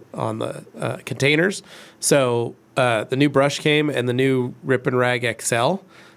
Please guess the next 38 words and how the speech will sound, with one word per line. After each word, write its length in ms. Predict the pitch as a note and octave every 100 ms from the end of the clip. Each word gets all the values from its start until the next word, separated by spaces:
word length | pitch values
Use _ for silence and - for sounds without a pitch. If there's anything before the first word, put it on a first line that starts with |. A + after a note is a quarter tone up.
| _
Pretty 220 | - D3
sweet. 480 | B2 - C#3 F#3+ - _ -
I 80 | C3
know 100 | B2+
you 140 | B2+
guys 160 | B2+ A#2
are, 260 | A#2 A#2 -
are 380 | B2+ A2+ A2+ C#3 -
be 80 | C#3
able 120 | B2+
to 60 | A#2+
pick 180 | D3 C#3+
that 180 | C#3
stuff 280 | C#3 C#3+ A#2+
up. 240 | D3 D#3+ - - - _ _ _ _ -
We 100 | B2
thought 440 | - C#3 C3+ C3+
the 80 | C#3
U 100 | C3
S 160 | A#2+ B2+
S 200 | B2 B2+
would 100 | A#2+
be 160 | B2
on 160 | B2 A#2+
these 280 | A#2 A2+ -
last 380 | B2 A2 A2 -
two 160 | C3
containers. 600 | A#2 A2 A#2 A#2 C3 C3+
They 140 | B2+ A2
are 120 | G2
not. 580 | G2 G#2 G#2+ - - - - -
So, 400 | - C3 A#2+ A2+ - - - -
uh, 380 | B2+ A#2+ A2+ B2
that 280 | B2+ D3 E3+
means 440 | D3+ C#3+ C3+ B2
it 240 | F3+ C3
probably 440 | - C#3 C3+ B2+ B2
won't 460 | A2+ A#2+ C#3 C#3+